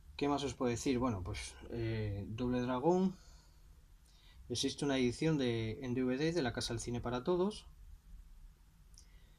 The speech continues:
Y el, el director, el que ya os he dicho, el, el Yukich, o algo así, es que, es que debe ser japonés, no sé cómo se pronuncia.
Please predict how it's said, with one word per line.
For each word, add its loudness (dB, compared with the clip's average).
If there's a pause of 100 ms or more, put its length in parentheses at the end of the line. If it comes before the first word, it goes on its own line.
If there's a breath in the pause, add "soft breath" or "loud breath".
(380 soft breath)
Y 2
el, 0
el -2
director, 2 (120)
el -4
que -2
ya 0
os -2
he 0
dicho, -2
el, -2
el -4 (260)
Yukich, 0 (180)
o -6
algo -2
así, -4
es 0
que, -2
es -2
que -10
debe 4
ser 0
japonés, -2 (300)
no -4
sé 0
cómo 2
se 0
pronuncia. 0